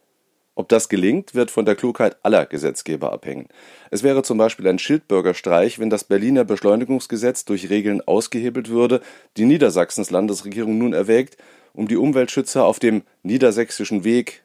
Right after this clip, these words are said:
beim Natur-, Arten- und Gewässerschutz zu halten. Vor allem aber können und dürfen wir nicht bei einer Beschleunigung der Verwaltungs- und Rechtsvorschriften bei Großprojekten stehen bleiben.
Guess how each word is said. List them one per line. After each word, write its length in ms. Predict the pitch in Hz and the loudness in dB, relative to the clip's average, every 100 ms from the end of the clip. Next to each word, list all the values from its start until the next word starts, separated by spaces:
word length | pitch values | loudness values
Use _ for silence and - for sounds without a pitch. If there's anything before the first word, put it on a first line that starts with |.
| - | 0
beim 180 | 101 | 2
Natur-, 460 | 104 101 - 113 - | 4 2 2 2 2
Arten- 340 | 87 - 101 92 _ _ _ | 0 -2 -6 -10 _ _ _
und 180 | 98 - | -10 -2
Gewässerschutz 600 | 104 98 78 - - - | 2 2 0 -6 -16 -14
zu 200 | - 58 | -12 -12
halten. 260 | - _ _ _ _ _ _ _ _ _ _ _ _ _ _ _ _ _ _ _ _ _ | -16 _ _ _ _ _ _ _ _ _ _ _ _ _ _ _ _ _ _ _ _ _
Vor 200 | - 101 | 2 4
allem 200 | 185 127 | 4 2
aber 300 | 85 85 80 _ _ _ - | 2 2 -2 _ _ _ 0
können 280 | 135 147 | 4 4
und 160 | 117 110 | 2 0
dürfen 300 | 120 131 110 | -2 -2 -2
wir 120 | 107 | -2
nicht 320 | 107 143 - | 0 -4 -4
bei 100 | 104 | -2
einer 160 | 87 110 | 0 0
Beschleunigung 720 | 107 - 110 117 113 110 107 _ _ _ - | -4 -2 0 2 2 0 0 _ _ _ 0
der 140 | 98 | 2
Verwaltungs- 560 | 95 98 104 117 117 101 | 2 2 4 2 0 -6
und 120 | 85 | -4
Rechtsvorschriften 760 | 101 104 - 104 95 104 - 90 | -2 -2 -2 -6 -4 -6 -6 -2
bei 140 | 92 | -2
Großprojekten 800 | 87 104 139 - 82 71 _ - | -2 -2 -4 -4 -4 -4 _ -20
stehen 340 | - 80 71 67 | -12 -6 -6 -8
bleiben. 380 | 64 - _ | -12 -16 _